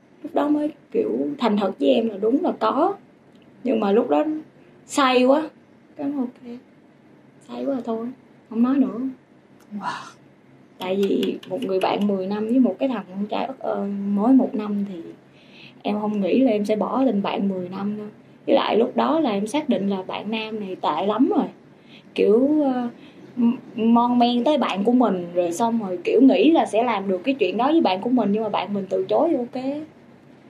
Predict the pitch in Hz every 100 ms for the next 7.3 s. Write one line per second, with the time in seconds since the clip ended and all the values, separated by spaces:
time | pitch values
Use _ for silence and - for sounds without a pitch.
0 | - _ - - - - - - - 220
1 | 226 233 - - - - - - - 214
2 | 214 196 170 - 190 202 - - - 196
3 | 196 190 185 185 185 180 180 180 175 175
4 | 165 165 - - - 254 226 - - -
5 | 175 165 160 160 156 170 147 175 226 277
6 | 302 - - - _ - 262 320 233 190
7 | 180 208